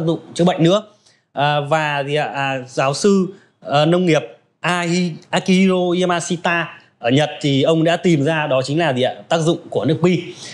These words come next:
Và chính vì vậy mà gì ạ? Từ năm một chín năm mươi thì người ta bắt đầu sản xuất những cái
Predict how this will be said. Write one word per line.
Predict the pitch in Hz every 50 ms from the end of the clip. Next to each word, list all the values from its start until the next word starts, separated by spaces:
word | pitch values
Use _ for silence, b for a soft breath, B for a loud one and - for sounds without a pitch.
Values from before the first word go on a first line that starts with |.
| B B -
Và | 139 151 156 156 143
chính | 156 170
vì | 202 190
vậy | 165 170 151 135
mà | 143 147 135
gì | 135 135
ạ? | 143 - -
Từ | 151
năm | 143 160 170 170 165 165 143 -
một | 160 147 135 -
chín | 151 151
năm | 165 165 170
mươi | 180 175 170
thì | 156 139
người | 139
ta | 143
bắt | 156 185 175 165
đầu | 160 143 131 127
sản | - - 131 113
xuất | - 190 208 208 202
những | 156 165 170 175 190 196
cái | 185 190 139 139 139 147 160